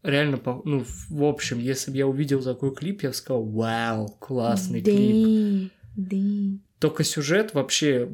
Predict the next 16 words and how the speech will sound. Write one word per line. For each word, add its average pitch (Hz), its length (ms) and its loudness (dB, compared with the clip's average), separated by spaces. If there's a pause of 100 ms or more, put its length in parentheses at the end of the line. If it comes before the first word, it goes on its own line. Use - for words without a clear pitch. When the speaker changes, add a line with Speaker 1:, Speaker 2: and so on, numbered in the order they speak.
(440)
Speaker 1:
задумывался 147 760 2
ли 131 80 -2
он 131 180 0
вообще 131 300 0
в 220 80 -6
каком-то 127 420 -2
месте, 127 400 0
хоть 120 340 -6
где-то 120 380 -2
как-то, 117 460 -4
непонятно. 117 760 0 (280)
Speaker 2:
Ну, 233 140 6
плюс 277 260 4
это 277 220 2
та 240 240 0
короткометражка, 233 1160 -2